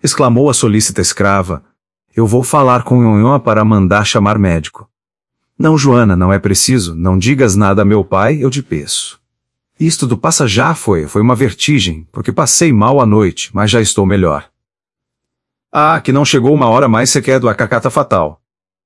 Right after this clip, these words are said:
Teria sido redenção daquela pola pobre alma que penava entre horrorosos martírios,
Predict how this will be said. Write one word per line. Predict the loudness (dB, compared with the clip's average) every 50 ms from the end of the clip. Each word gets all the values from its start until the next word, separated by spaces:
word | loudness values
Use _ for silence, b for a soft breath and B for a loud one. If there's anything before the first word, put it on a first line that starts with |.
| _ _ _ _
Teria | -2 0 2 2 2
sido | 2 0 0 0 2 2 2
redenção | 2 2 2 2 2 2 2 0 2
daquela | 2 0 0 0 0 0 0
pola | 0 0 0 0 2 0 0
pobre | 0 0 0 0 2 0 2
alma | 2 2 2 2 0
que | 0 -2
penava | -2 -2 0 2 2 2 2 2 2 2
entre | 0 0 2 2
horrorosos | 2 2 2 2 2 4 2 2 2 2 0 0 0
martírios, | 0 0 -2 -2 -2 0 0 0 0 -2 -4 -4 -6